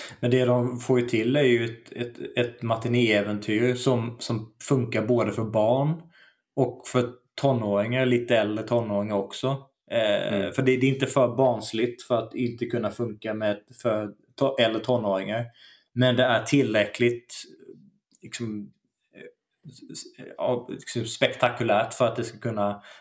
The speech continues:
Speaker 1: passa de, de yngre sinnena också.
Speaker 2: Mm.
Speaker 1: Det, det har ju både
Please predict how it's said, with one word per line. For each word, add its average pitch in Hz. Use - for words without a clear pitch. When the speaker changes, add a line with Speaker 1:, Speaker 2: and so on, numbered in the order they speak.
Speaker 1:
passa 120
de, 107
de 117
yngre 113
sinnena 104
också. 117
Speaker 2:
Mm. 98
Speaker 1:
Det, 113
det 110
har 120
ju 120
både 110